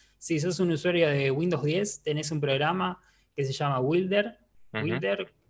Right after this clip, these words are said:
Speaker 1: no sé cómo se pronuncia, tres D, que lo buscás ahí en el,
Speaker 2: Ok.
Speaker 1: en, en inicio y lo vas a encontrar, que tenés para crear figuras, eh, extruirlas, modelarlas, agregarles,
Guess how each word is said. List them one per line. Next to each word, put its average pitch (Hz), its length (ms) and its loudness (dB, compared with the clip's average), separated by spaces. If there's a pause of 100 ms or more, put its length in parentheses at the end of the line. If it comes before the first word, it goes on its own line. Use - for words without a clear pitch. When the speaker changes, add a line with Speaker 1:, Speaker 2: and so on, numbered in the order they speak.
(100)
Speaker 1:
no 165 120 -6
sé 143 140 -2
cómo 135 160 -2
se 131 100 -4
pronuncia, 135 380 -6
tres 143 180 0
D, 135 240 0 (360)
que 143 100 -2
lo 143 60 2
buscás 147 280 0
ahí 156 200 2
en 147 80 -2
el, 131 400 -2 (180)
Speaker 2:
Ok. - 140 -8
Speaker 1:
en, 135 520 -4 (260)
en 147 120 0
inicio 180 360 2
y 160 40 0
lo 147 100 2
vas 147 160 2
a 151 40 -4
encontrar, 147 440 -2 (200)
que - 80 -8
tenés 151 200 -2
para 156 240 0
crear 147 260 -2
figuras, 160 680 0
eh, 139 120 -4
extruirlas, 160 600 -4
modelarlas, 143 680 0
agregarles, 135 960 -2